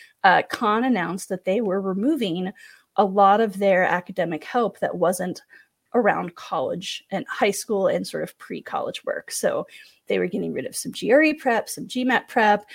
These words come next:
some other courses that weren't very popular. And one of the courses they listed was the M cat course. Um, pre-meds did not like this. <laughs> Um,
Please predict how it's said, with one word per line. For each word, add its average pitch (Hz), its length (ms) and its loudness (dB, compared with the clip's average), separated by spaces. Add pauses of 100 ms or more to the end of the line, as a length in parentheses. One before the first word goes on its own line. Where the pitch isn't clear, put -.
(220)
some 226 240 0
other 254 200 10
courses 247 480 4
that 208 120 2
weren't 208 220 0
very 190 180 2
popular. 190 720 0
And 370 520 0
one 320 140 0
of 349 60 -4
the 339 60 -6
courses 285 440 0
they 247 180 0
listed 208 420 -6
was 170 200 -4
the - 180 -10
M 165 160 -6
cat - 280 -12
course. - 460 -10 (420)
Um, 170 380 -4 (460)
pre-meds 269 760 0
did 190 200 -6
not 269 280 -4
like - 280 -6
this. - 520 -4
<laughs> - 60 -20 (480)
Um, 214 380 2